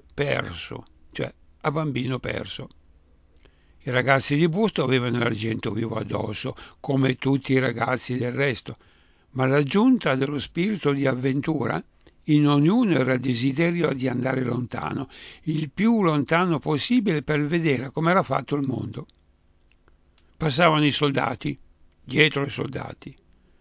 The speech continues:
Passavano i saltimbanchi, dietro i saltimbanchi. Passava il pastore, dietro al pastore e alle relative pecore.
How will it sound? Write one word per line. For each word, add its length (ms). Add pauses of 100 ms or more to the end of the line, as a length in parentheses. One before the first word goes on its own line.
(320)
Passavano 540
i 60
saltimbanchi, 840 (600)
dietro 400
i 40
saltimbanchi. 880 (640)
Passava 500
il 100
pastore, 600 (560)
dietro 400
al 100
pastore 600 (140)
e 160
alle 240
relative 560
pecore. 460